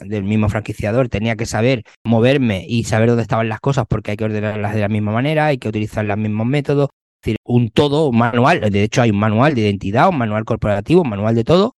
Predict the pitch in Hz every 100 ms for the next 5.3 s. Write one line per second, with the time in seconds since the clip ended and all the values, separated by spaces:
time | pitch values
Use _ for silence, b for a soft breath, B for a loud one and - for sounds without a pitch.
0 | _ 131 139 143 175 151 135 127 120 117
1 | 110 - 135 - - 135 135 135 135 135
2 | 135 - 160 156 - 123 117 117 110 120
3 | 135 131 139 135 127 147 127 123 127 -
4 | - 175 165 101 - _ - 117 113 110
5 | 113 147 139